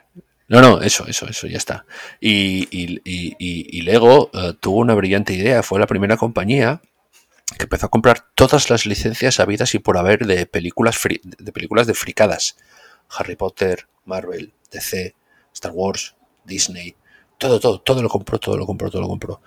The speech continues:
Y hubo un momento, no sé si os acordáis, hace como, ¿qué haría?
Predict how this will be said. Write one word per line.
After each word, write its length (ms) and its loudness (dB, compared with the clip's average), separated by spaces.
Y 100 0
hubo 100 8
un 60 8
momento, 520 8
no 80 0
sé 100 0
si 100 -2
os 120 -2
acordáis, 720 -2
hace 220 -12
como, 580 -2
¿qué 120 -6
haría? 420 -4